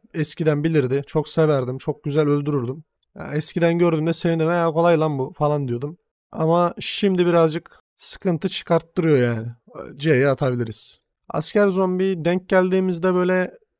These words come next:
ağzımıza vurabilen bir zombi. Ama böyle çok zorlayan da bir zombi değil. Denk düştüğümüz süre içerisinde.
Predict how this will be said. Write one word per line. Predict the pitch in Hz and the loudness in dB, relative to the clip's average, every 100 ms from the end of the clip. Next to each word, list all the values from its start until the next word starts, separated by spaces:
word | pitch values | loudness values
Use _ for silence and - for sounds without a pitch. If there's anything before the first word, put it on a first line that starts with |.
| - | -8
ağzımıza | 143 147 151 165 165 175 | -2 0 0 0 2 4
vurabilen | 175 175 180 185 | 6 4 4 2
bir | 170 | 2
zombi. | 139 135 131 160 190 _ | 0 -2 -2 -4 -6 _
Ama | - 160 175 | -2 2 2
böyle | 180 175 170 - | 2 0 -2 -6
çok | - 160 | -6 -4
zorlayan | 135 151 151 170 185 | 0 2 4 4 4
da | 160 | 0
bir | 131 | -2
zombi | 127 120 120 | -2 -2 0
değil. | 123 151 180 _ _ - | -2 -4 -10 _ _ -4
Denk | 139 147 | -4 -2
düştüğümüz | 151 - 147 143 143 - - _ | -6 -4 -2 -2 -4 -8 -18 _
süre | - - 143 139 | -12 -4 0 0
içerisinde. | 127 - 123 - 123 131 170 | -2 -6 -6 -6 -4 -2 -4